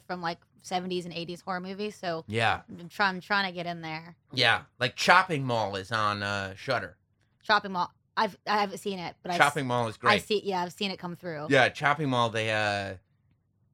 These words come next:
Speaker 2: kids get locked in the mall, and there's, uh, these security robots
Speaker 1: Okay.
Speaker 2: that they've just in, they've ju-, like, they're futuristic. It's in the eighties, so it's, like,
Speaker 1: Uh-huh.
Speaker 2: futuristic security robots, but they run amok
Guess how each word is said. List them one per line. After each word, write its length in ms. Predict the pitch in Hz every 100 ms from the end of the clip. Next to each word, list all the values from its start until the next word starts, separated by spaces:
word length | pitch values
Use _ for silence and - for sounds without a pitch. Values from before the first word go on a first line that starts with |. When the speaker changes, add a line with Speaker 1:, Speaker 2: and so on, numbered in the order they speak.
| _
Speaker 2:
kids 260 | - 151 127
get 160 | 120
locked 280 | 120 120 120
in 60 | 113
the 40 |
mall, 600 | 104 117 143 113 98 92 - -
and 580 | 107 104 101 98 95 92 _ _ -
there's, 360 | 110 107 98
uh, 420 | 104 101 98 95 90 _ _ _
these 160 | - 113
security 480 | - - 165 160 139
robots 760 | 104 104 95 92 - - - _ _ -
Speaker 1:
Okay. 340 | 190 170 160 175
Speaker 2:
that 120 | 113
they've 160 | 120 104
just 280 | 117 110
in, 260 | 120 113 98
they've 160 | 110 98
ju-, 200 | 107 110
like, 140 | 110
they're 140 | 123 101
futuristic. 720 | - 165 139 135 131 127 117
It's 120 | 135
in 80 | 143
the 160 | 117 117
eighties, 300 | 117 85 -
so 100 | 113
it's, 80 | 120
like, 80 |
Speaker 1:
Uh-huh. 100 | 196
Speaker 2:
futuristic 440 | 147 123 135 120 117
security 360 | - 160 165
robots, 440 | 120 104 92 95 -
but 160 | 120
they 80 | 120
run 180 | 113 113
amok 400 | 104 104 -